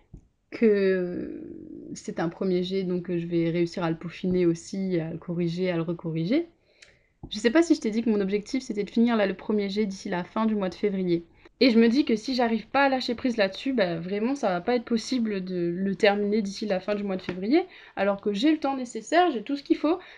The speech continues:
Simplement, c'est une question de mentalité là, plus qu'autre chose, et mon mental, il, pff, il me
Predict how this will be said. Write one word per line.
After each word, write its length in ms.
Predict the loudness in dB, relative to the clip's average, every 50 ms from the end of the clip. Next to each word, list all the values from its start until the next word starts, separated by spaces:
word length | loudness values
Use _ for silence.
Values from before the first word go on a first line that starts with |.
| -20
Simplement, 680 | _ -2 0 0 0 0 -2 -2 0 2 2 0 0 -2 -8 _ _ _ _ _ _ _ _ _ -12
c'est 180 | -8 -4 -4
une 40 | -2
question 280 | 0 -2 0 6 6 8
de 40 | 12
mentalité 680 | 12 12 12 12 8 2 0 2 0 2 0 0 2
là, 300 | 4 4 4 4 2 0 -2 -4
plus 180 | -8 -10 -4 -2
qu'autre 160 | -2 -2 -2
chose, 340 | -2 0 0 0 0 0 -4 -4
et 100 | -2 -2
mon 140 | -2 0 -2
mental, 400 | -2 -2 -2 0 0 2 2 2
il, 400 | 0 0 -2 -4 -6 -6 -8 -10
pff, 300 | -12 -18 -20 -20 -18 -10
il 140 | -6 -4 -2
me 260 | -2 -2 -2 -4 -8